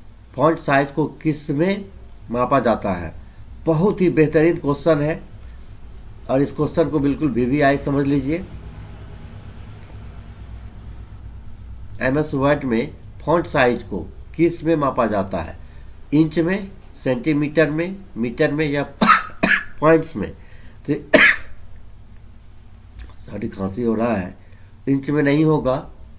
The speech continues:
सेंटीमीटर भी नहीं, मीटर में भी नहीं, तो ये सही आंसर है पॉइंट्स में, जिसको पीटी भी कहते हैं,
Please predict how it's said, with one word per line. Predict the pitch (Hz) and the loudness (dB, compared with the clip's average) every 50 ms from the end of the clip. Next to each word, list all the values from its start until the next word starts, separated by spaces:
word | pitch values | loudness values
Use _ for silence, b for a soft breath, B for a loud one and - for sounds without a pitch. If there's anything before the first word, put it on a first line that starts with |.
| - - - - - - - - - - - | -20 -20 -20 -20 -20 -20 -20 -20 -20 -8 -4
सेंटीमीटर | 127 123 113 120 135 131 135 123 - 156 147 139 | -4 -4 -2 -2 0 0 0 2 2 2 2 4
भी | 139 151 143 | 2 2 2
नहीं, | 139 139 143 147 | 2 2 2 0
मीटर | 139 131 131 123 - 151 131 131 | 0 0 -2 0 0 -2 -2 0
में | 135 139 143 127 - - | 0 0 0 0 -2 -4
भी | 123 127 139 | -2 0 0
नहीं, | 131 135 135 143 165 190 - - - - - - | 0 0 0 -2 -4 -6 -10 -12 -16 -18 -10 -6
तो | 110 117 | -2 0
ये | 117 120 127 120 | 0 0 0 -2
सही | 120 - 131 120 127 123 | -2 -2 -2 0 2 2
आंसर | 117 113 113 104 127 120 113 | 2 2 0 0 -2 -2 -2
है | 143 185 196 - - - - - - - | -2 -4 -4 -8 -12 -18 -20 -20 -12 -2
पॉइंट्स | 120 131 131 123 107 - - - | 2 2 4 4 2 -2 -6 -10
में, | 85 78 - - | -10 -10 -10 -10
जिसको | 101 98 98 - 139 | -12 -10 -6 -6 -6
पीटी | - - 143 127 - 156 147 | -4 -2 -4 -2 0 0 0
भी | 123 123 | 0 -2
कहते | 110 - 95 90 95 - 82 | -2 -4 -6 -6 -6 -8 -10
हैं, | 78 78 78 | -10 -12 -14